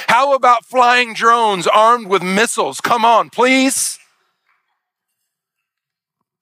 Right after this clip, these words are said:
Here's my second observation. I think that our obsession to pray for safety is something that God finds curious. I can't prove this,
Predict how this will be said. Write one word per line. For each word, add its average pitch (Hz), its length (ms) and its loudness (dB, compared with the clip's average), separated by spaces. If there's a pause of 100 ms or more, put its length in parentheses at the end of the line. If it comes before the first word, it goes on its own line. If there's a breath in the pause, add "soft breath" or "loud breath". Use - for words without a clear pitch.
Here's 220 180 -4
my 190 160 -2
second 180 280 -2
observation. 120 580 -4 (1600 loud breath)
I 233 180 2
think 254 320 -4
that 196 160 -2
our 196 380 0
obsession 160 560 -2
to 135 100 -4
pray 151 240 -4
for 131 160 -8
safety 120 640 -6 (500 loud breath)
is - 140 -6
something 156 460 -6
that 123 160 -4
God 123 260 -2
finds 107 320 -6
curious. - 880 -10 (4000)
I 135 100 0
can't 160 300 -6
prove 156 320 -6
this, - 540 -8